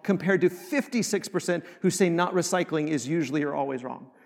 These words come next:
That's not a commentary on recycling or not recycling. It's a commentary on the fact that we have, as a society,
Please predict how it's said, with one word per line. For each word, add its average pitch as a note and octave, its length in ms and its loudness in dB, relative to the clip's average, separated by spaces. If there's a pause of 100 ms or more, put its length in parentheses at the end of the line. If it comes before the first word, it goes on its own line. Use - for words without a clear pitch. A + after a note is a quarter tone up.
(280)
That's - 160 -10
not F3 120 4
a E3 40 2
commentary E3+ 540 2
on D3 140 0
recycling D#3+ 500 0
or D3+ 80 -2
not F3+ 160 2
recycling. D#3+ 540 0
It's F3+ 120 2
a F3 40 -4
commentary F3+ 580 2
on F3+ 420 0 (300)
the F#3+ 100 0
fact G3 360 -2
that G3+ 220 0 (100)
we G#3+ 200 2
have, G#3 300 2 (280)
as F#3+ 200 4
a A#3 80 4
society, G#3+ 1040 2